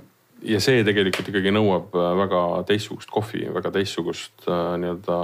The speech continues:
maitsebuketti, et sa saaksid selle toidu kokku panna, sellepärast et seda kirvemeetodil tehtud kohvi, noh, sa võid ju selle kõigega kokku panna, aga tulemus on ikka üks, on ju. Et kas see, millal, millal see nagu rohkem meile jõuab? Sellepärast näiteks, ütleme, niisugust, äh,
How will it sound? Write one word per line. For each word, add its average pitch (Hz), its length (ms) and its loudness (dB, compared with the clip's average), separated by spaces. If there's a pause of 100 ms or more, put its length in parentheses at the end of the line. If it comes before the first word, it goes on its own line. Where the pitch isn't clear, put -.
(120)
maitsebuketti, - 640 -4
et 71 160 -4
sa 82 140 0 (180)
saaksid 87 240 -4
selle 85 160 -4
toidu 90 240 0
kokku 92 180 -4
panna, 92 260 0
sellepärast - 420 -12
et - 100 -10
seda 87 240 -2 (560)
kirvemeetodil 90 640 2
tehtud - 320 -4
kohvi, 92 400 -2
noh, 85 220 -4
sa - 160 -6
võid 87 180 0
ju 87 40 -4
selle 90 200 -2
kõigega 90 320 0
kokku 82 240 -4
panna, 82 240 -4
aga 85 160 -6
tulemus 87 280 -2
on 90 120 0
ikka 87 160 -2
üks, - 160 -12
on 73 80 -6
ju. - 120 -12 (1000)
Et - 80 -2
kas 107 140 0
see, 131 260 4 (540)
millal, 131 260 2
millal 127 240 2
see 104 160 0
nagu 92 480 -2
rohkem 110 320 -2
meile 104 240 2
jõuab? 90 240 -4
Sellepärast 92 320 -4
näiteks, 95 380 -8
ütleme, 92 260 -2
niisugust, - 400 -6
äh, 90 80 -2